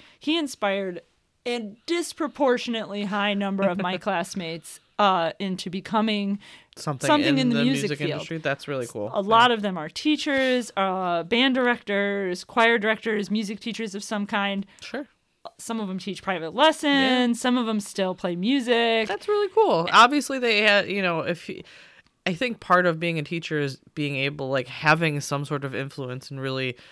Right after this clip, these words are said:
Speaker 2: you know, on people's futures. Like, isn't that what you kinda want as a teacher?
Speaker 1: Yeah.
Speaker 2: To, you know, kind of mold students to
Speaker 1: Yes.
Speaker 2: love something that you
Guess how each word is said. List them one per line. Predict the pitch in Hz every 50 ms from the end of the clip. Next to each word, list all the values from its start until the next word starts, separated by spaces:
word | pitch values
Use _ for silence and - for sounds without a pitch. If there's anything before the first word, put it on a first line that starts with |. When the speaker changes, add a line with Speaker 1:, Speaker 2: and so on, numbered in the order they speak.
| - - - _ _ -
Speaker 2:
you | 143 147
know, | 131 120 117 - -
on | - 135 135 135 135 135 131 135 139 131 _ _ _ _ _
people's | - - 160 156 - 147 131 123 -
futures. | - - - 101 - - 110 87 113 123
Like, | 117 117 -
isn't | 135 139 180
that | 208 214 180
what | 160 156 -
you | -
kinda | - 160 147 135
want | 120 107 113 131 156 -
as | - 214 214
a | 196
teacher? | - 220 233 262 311
Speaker 1:
Yeah. | 269 269 285 156
Speaker 2:
To, | - 185 156 143 135 135 147 156 175 -
you | - 175 165
know, | 143 120 120 131 151 156 - - - - - - - -
kind | - 151 143
of | 135 131
mold | 143 139 139 135 135 139 147 147 151 - - - _ - - _ - _ _ _ _ _
students | - - - - - - 135 135 160 208 254 - - - - - -
to | - 175
Speaker 1:
Yes. | 160 240 254 233 170 135 143 - - - - - - - - -
Speaker 2:
love | - 139 139 139 135 139 143 143 143 151 156
something | - - - 156 147 151 - 165 160 156
that | 156 151 113
you | 139 151 156 160